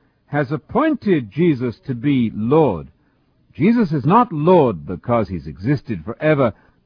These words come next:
Only one person in the universe can claim that qualification.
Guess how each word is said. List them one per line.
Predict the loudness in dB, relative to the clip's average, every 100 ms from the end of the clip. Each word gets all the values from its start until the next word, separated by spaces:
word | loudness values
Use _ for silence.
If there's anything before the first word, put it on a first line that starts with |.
| _ _ _ _ _ -16
Only | -6 -2 0 0
one | 2 2 4 4
person | 2 2 0 0
in | 2
the | 2
universe | 2 2 2 -2 -4 -8 -14 _
can | -8 -8
claim | -8 -4 0 2 2 2
that | 0 -2 -4
qualification. | -4 -2 -2 -4 -2 0 0 0 -2